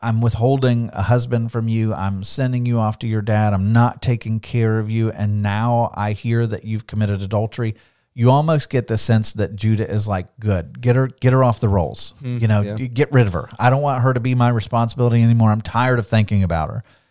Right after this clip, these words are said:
Speaker 1: Plus, she's been a curse on my family, so kill her."
Speaker 2: 'Cause his first thought should have been as a vulnerable widow that she might have been raped or something like that.
Speaker 1: Yeah, right?
Speaker 2: Like, that's much more reasonable in that day and age than this <laughs> widow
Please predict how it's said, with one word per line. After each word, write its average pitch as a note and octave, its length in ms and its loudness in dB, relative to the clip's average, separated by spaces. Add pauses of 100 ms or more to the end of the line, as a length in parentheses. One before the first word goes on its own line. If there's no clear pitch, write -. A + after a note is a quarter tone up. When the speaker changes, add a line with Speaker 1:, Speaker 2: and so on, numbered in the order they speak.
(140)
Speaker 1:
Plus, C3 220 2
she's A#2 240 -2
been A#2+ 160 -2
a G#2 60 -2
curse - 380 -4
on A2+ 160 0
my A#2+ 220 -2
family, C#3 400 -4
so G2 220 -2
kill G#2 360 -4
her." - 120 -12 (600)
Speaker 2:
'Cause G3+ 120 -4
his G3+ 140 0
first F3 320 -2
thought - 180 2
should B2 160 0
have A2 80 -4
been G#2+ 140 -4
as G#2+ 160 -4
a G#2 40 -6
vulnerable A2 600 -4
widow G#2 340 -4
that G2+ 220 -8 (420)
she - 160 -12
might F#2+ 240 -6
have - 80 -8
been E2+ 180 -8
raped G#2 360 -4
or D#2 80 -8
something G#2 360 -6
like F2+ 200 -10
that. A2+ 340 -4 (460)
Speaker 1:
Yeah, G3 400 -4 (440)
right? F3 360 -2 (180)
Speaker 2:
Like, B2 100 -4
that's C3 300 -2
much B2 340 -2
more A#2+ 140 0
reasonable A2+ 400 0
in G#2 60 -4
that G#2+ 200 -2
day A2 160 0
and G#2 80 -4
age A2 280 -4
than G2+ 100 -4
this G#2+ 220 -2 (720)
<laughs> C#3 340 2
widow A2 640 2